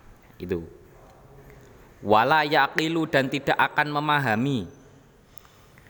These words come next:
Wala yaqilu, dan tidak memahami. Wala yaqilu, dan tidak memahami secara baik. Wala yaqilu, dan tidak memahami secara baik, hu, pada Al-Quran.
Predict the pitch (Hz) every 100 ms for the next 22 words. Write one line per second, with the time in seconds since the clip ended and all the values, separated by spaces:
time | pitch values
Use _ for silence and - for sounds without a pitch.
0 | - - 107 120 147 156 139 165 165 160
1 | 139 165 165 156 156 160 160 135 139 131
2 | 87 - - - - - - - - -
3 | - - 110 127 151 151 135 - 147 151
4 | 143 131 139 - 135 123 143 147 147 131
5 | 131 151 120 90 - - - - - -
6 | - - - - - - 147 - 151 143
7 | 139 123 95 110 175 - - - - -
8 | - - - - - - - - - -
9 | - 120 123 143 147 139 123 147 143 139
10 | 131 139 - 127 131 139 135 131 139 139
11 | 135 131 131 131 131 139 - 147 143 135
12 | - 131 120 127 151 147 190 220